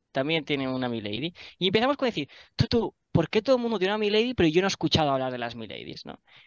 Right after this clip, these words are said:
Entonces, eh, las Milady nada más es como una comunidad llevada, o sea, una comunidad de N F Ts llevada por la comunidad, ¿vale? Porque la gran mayoría de proyectos de N F Ts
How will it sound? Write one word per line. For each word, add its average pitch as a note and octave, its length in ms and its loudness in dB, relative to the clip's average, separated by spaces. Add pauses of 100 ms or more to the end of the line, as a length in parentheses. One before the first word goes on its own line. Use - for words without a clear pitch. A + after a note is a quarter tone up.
(120)
Entonces, C#3 640 0 (220)
eh, C#3 720 2
las C3+ 260 -2
Milady G3+ 600 -4 (180)
nada E3+ 200 -2
más F#3+ 220 -6
es D3 200 -4
como B2 440 -10 (320)
una F#3+ 260 0
comunidad G3 580 0 (180)
llevada, C#3 720 0 (340)
o A#2+ 60 -12
sea, C#3+ 80 -4
una D#3+ 120 -4
comunidad F#3+ 260 -2
de E3+ 80 -4
N E3+ 60 -2
F D#3+ 120 -6
Ts E3 340 -2
llevada C3 420 0
por F3 140 -6
la E3+ 120 0
comunidad, D3 640 -4 (320)
¿vale? - 300 -10
Porque - 220 -8
la A#2 180 -2
gran B2+ 120 0
mayoría F3 320 2
de D#3 100 2
proyectos C3+ 420 -2
de B2+ 60 -4
N C#3 80 -4
F C3+ 140 -4
Ts C#3+ 280 -2